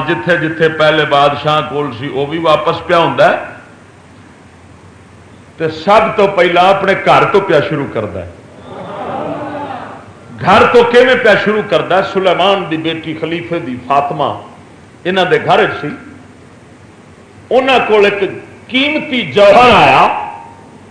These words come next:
بڑا قیمتی جوہر، نگ سی بڑا قیمتی، تے وہ گھر دی نو پیو نے دتا۔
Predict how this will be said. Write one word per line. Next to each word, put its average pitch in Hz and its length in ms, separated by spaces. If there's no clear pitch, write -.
بڑا 339 460
قیمتی 233 420
جوہر، 170 360
نگ 208 440
سی 294 180
بڑا 262 220
قیمتی، 208 540
تے 185 160
وہ 190 120
گھر 139 160
دی 214 120
نو 175 100
پیو 214 440
نے 240 180
دتا۔ 190 640